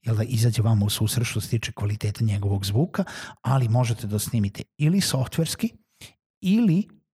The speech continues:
u, u tom slučaju vaš glas je isti kao njegov, ili poluhardverski, gde će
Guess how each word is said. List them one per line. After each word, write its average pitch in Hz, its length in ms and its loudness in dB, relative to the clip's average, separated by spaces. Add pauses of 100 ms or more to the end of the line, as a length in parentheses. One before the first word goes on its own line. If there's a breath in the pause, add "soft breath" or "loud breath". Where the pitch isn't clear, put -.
(160)
u, 135 140 4 (120)
u 127 100 4
tom 185 220 4
slučaju 143 500 0 (100)
vaš 110 500 -2
glas 101 420 -2 (180)
je 120 120 0
isti 127 340 -2
kao 107 240 0
njegov, 107 460 0 (440 loud breath)
ili 240 420 0 (100)
poluhardverski, 139 1000 -2 (500 loud breath)
gde 117 260 2
će - 180 -4